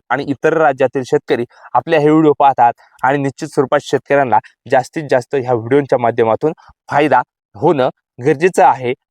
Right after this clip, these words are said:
आणि अपेक्ष-, अपेक्षित देखील आहे.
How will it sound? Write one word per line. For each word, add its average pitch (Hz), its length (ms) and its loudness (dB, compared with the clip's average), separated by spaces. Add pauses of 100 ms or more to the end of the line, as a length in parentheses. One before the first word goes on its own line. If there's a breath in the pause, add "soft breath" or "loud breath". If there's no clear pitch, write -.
आणि 127 220 0 (260)
अपेक्ष-, 135 560 -2 (140)
अपेक्षित 180 460 0 (300)
देखील 131 340 0 (240)
आहे. 110 300 -2